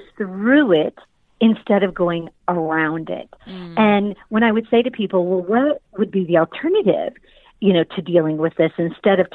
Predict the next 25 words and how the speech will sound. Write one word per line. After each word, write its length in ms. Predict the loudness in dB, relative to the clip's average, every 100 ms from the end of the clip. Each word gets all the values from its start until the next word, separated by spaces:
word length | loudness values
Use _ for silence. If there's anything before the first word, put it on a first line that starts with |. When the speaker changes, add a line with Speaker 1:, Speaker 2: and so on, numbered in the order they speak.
| -2
Speaker 1:
talking 380 | -2 0 -4 -2
about 240 | 0 0
it, 120 | 0
writing 320 | 0 0 0 -6
emails 400 | -10 -10 -12 -10
about 220 | -8 -6
it, 160 | -4
gathering 420 | -2 0 -2 -6 -12
a 80 | -16 -14
community?" 500 | -12 -12 -12 -14 -16 _ -20 -20 -18 -2
Well, 260 | 0 0 -2
everyone 380 | -2 -2 -6 -4
said 140 | -6
the, 180 | -6 -12 -12 _ -14 -6
the 140 | -2 -2
opposite 420 | 0 -2 -2 -2
of 80 | 0
that 180 | 0 2
would 140 | 0
have 80 | 2
been 160 | 0
to 80 | 0
pull 420 | -4 2 4 4
the 160 | 4 -2
covers 760 | -2 -2 0 0 -2 -4 -6